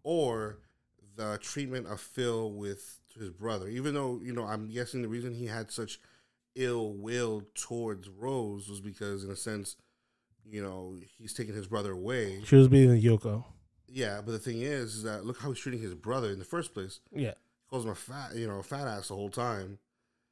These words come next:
Speaker 1: You know, and the thing is, his brother never confronts him, and, like, that would have been interesting if he confronted him about the whole situation. Like, so those are character-driven aspects of the movie that I'm like,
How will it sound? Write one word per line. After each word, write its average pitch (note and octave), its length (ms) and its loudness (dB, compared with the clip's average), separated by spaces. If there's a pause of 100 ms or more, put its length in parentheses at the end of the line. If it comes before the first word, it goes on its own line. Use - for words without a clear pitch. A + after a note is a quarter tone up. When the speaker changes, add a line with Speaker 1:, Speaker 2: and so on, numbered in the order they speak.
(340)
Speaker 1:
You A2+ 140 -6
know, G#2+ 180 -2
and G#2+ 120 -4
the A2 60 -4
thing B2 120 -4
is, A#2+ 120 -6
his G#2+ 100 -8
brother A2+ 180 -2
never G#2 200 -4
confronts C#3+ 500 -6
him, G#2+ 100 -4
and, G#2 80 -6
like, G2 160 -6
that A#2 140 0
would C3 60 2
have A#2+ 80 -2
been A#2 100 0
interesting A2 320 -8
if G2+ 140 -8
he A2 80 -12
confronted B2 520 -6
him A2 60 -4
about G2 320 -2
the G#2 80 -10
whole G2+ 80 -6
situation. G#2 460 -8
Like, G2+ 140 -6 (360)
so C3 160 -2
those D3+ 180 0
are E3+ 60 -2
character-driven B2+ 840 -4 (360)
aspects B2+ 380 -4
of A2 80 -4
the G#2 40 -2
movie C3 360 -2
that G#2+ 160 -2
I'm A2+ 200 -2
like, G#2+ 280 -4